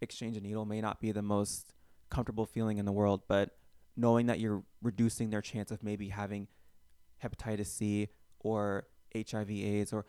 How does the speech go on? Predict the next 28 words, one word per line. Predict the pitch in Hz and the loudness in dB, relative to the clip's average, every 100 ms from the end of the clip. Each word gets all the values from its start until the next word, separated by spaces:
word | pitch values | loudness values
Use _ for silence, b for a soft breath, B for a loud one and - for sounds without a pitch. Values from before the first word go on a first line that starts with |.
| b | b
have | 151 - | -8 -2
other | 123 131 | -2 -2
problems | - 117 117 113 | 0 0 0 -4
because | 110 - 110 | -8 -8 -6
of | 113 | -2
that, | 117 | -2
and | 107 | -2
that | 101 | -6
they're | 107 | -6
being | 95 107 104 b b - - - | -6 -6 -6 b b -20 -20 -14
safer, | - - 127 127 143 143 143 - - - _ - | -12 -4 -4 -2 0 0 -2 -8 -20 -20 _ -6
and | 113 110 | -4 -2
that, | 98 101 - _ - - - - - - - | -2 -6 -12 _ -20 -20 -20 -20 -20 -20 -12
that | - 113 | -4 -2
will | 117 113 107 - - - - - - | 0 -2 -2 -10 -20 -20 -20 -20 -20
hopefully | - - - - 123 120 | -2 -2 0 2 4 6
help | 120 - | 6 4
them | 117 | -2
get | 107 | -4
to | - 117 | -4 -6
a | |
better | 107 107 | -2 -2
place | 107 - 110 110 | -2 -2 -2 -2
at | 101 - | -8 -8
some | 113 | -10
point | - 113 | -8 -8
of | 110 | -8
time. | - 110 110 107 | -6 -4 -2 -4